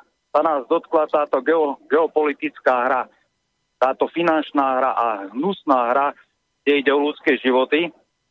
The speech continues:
a my teraz dostávame najväčšiu facku v živote a nemali sme ju dostať už napríklad vtedy, keď naša Európska únia podporovala sankcie U S A voči Iránu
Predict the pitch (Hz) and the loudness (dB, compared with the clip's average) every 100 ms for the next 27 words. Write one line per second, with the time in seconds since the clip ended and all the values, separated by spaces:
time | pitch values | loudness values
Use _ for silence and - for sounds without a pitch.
0 | _ - - 135 135 151 135 123 131 147 | _ -2 2 2 0 0 0 -2 -2 0
1 | 139 131 123 127 127 - - 127 - 123 | 0 0 0 0 -2 -4 -4 -4 -2 -8
2 | 110 120 123 139 143 - _ _ - - | -2 0 2 2 0 -2 _ _ -20 -20
3 | _ _ _ _ 120 147 170 170 151 170 | _ _ _ _ 0 2 0 -2 0 0
4 | 135 151 - 147 135 139 139 143 - 127 | 0 -2 -2 -2 -2 -2 -2 -2 -2 -4
5 | - 139 131 135 - _ _ _ _ 139 | -4 -2 0 -2 -2 _ _ _ _ -2
6 | 143 143 135 135 131 - 127 131 131 135 | 0 0 0 0 -2 -2 -2 0 0 0
7 | 131 - _ _ _ _ 135 - 147 139 | 0 -4 _ _ _ _ -2 0 -2 0
8 | 135 127 - 135 135 - 127 127 135 127 | 0 -2 -2 -4 -4 -2 0 2 0 0
9 | 127 127 131 - 123 131 135 135 131 | 0 0 -2 -4 -4 0 0 0 -2